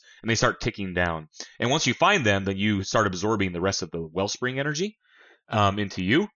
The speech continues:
Uh, but once you find all four clues and you become that guy, suddenly you're visible on the map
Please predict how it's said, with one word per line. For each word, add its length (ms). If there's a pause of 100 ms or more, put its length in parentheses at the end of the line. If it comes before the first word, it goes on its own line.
(460)
Uh, 320
but 160
once 260
you 80
find 360
all 120
four 200
clues 420
and 120
you 80
become 300
that 180
guy, 400
suddenly 720 (260)
you're 400
visible 640
on 140
the 80
map 300